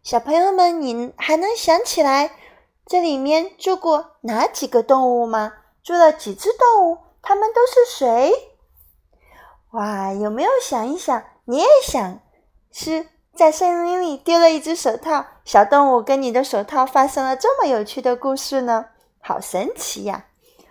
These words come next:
好了，月底 Elsa 馆长要去北京出差了，那么我也要准备手套，但是我不希望我的手套丢掉，丢掉了有可能就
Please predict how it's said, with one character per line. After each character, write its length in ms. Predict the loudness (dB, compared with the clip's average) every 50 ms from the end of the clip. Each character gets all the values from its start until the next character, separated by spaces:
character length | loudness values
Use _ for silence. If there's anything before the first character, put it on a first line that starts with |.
| _ _ _ _
好 160 | -4 -2 0
了， 140 | 2 2 2 0 0 -4 -10 -20 _ _ _
月 180 | _ -4 -4 -4
底 320 | -4 -4 -4 -4 -4 -2 0
Elsa 400 | 2 2 2 2 0 -4 -6 -2
馆 220 | 0 -2 -2 0
长 240 | -2 -2 -4 -2 -4
要 80 | -6 -8
去 160 | -8 -10 -14
北 160 | -14 -14 -14
京 220 | -12 -10 -10 -10
出 160 | -10 -10 -12 -12
差 160 | -8 -6 -4 -2 0 2 2 2
了， 240 | 2 2 -2 -10 _ _ _ -20 -20 _ _ _
那 160 | _ -6 -6 -4
么 400 | -2 -2 -2 0 0 0 0 2
我 120 | 4 4
也 120 | 4 6
要 160 | 4 4 2 0
准 240 | -4 -6 -6 -2
备 160 | 0 0 0 0
手 180 | -4 -10 -12
套， 280 | -12 -10 -12 -12 -12 -14 _ _ _ -20 _ _
但 160 | -4 -4 -2
是 160 | -4 -2 -2 0
我 120 | 0 0
不 140 | -2 -4 -8
希 180 | -6 -6 -2
望 160 | 0 2 2 2
我 60 | 2 2
的 140 | 0 0
手 180 | 0 0 -4 -6
套 220 | -6 -4 -4 -4
丢 220 | -4 -4 -6 -6 -4
掉， 280 | -2 -2 -2 -2 -4 -8 -16 _ _ _ _ _ _ _ _ _ _ _
丢 140 | -8 -8 -2
掉 260 | 2 2 4 4 4
了 560 | 4 4 4 4 4 4 4 2 2 0 -2
有 180 | -2 -2 -2 -2
可 240 | -4 -8 -12 -10
能 380 | -10 -10 -8 -8 -8 -10 -10 -10
就 720 | -6 -4 -2 0 2 2 2 2 2 0 0 -2 -6 -10